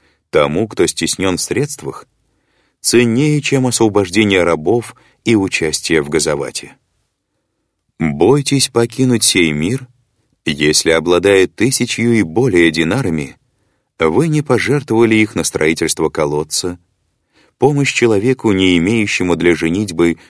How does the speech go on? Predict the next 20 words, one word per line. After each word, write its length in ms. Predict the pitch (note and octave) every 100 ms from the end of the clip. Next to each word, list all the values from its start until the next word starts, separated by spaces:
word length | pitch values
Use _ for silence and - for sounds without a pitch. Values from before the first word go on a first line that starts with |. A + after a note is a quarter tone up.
| -
достаточных 760 | F2 D#2 - F#2 D#2+ - D2+
средств, 540 | - - D2+ F#2 - - _ _ _ _ _ _ _ _
на 220 | D#2 D2
одежду 500 | C#2+ C2+ D#2+ F2 D#2+
для 160 | D#2+ D#2
сироты, 640 | - D#2 D2+ - C#2+ C2+ _ _ _ _ _ _ _
возмещение 800 | - E2+ E2+ F#2 - B2 A#2 A2+
долга 520 | F2+ C3+ B2+ A#2 A2+ A2 _ _
за 260 | G2+ F#2+ A#2
оказавшегося 840 | A2 A2 G#2 A#2 - F2+ E2+ -
в 60 | E2+
трудном 400 | E2+ F#2+ E2+ D#2
положении 760 | D#2+ D#2 D2+ C#3 A#2+ D2+ B1+ - _ _ _ - _ _
или 260 | A2 B2+ B2
на 200 | A#2+ A2+
то, 260 | A#2 D#3+
чтобы 340 | C#3+ C3+ A#2 B2
доставить 640 | A2 G#2 - G#2+ G2+ -
радость 560 | D#2 D#2 D2+ D2 - -
соседям. 680 | - D2+ D2 D2 C2 B1+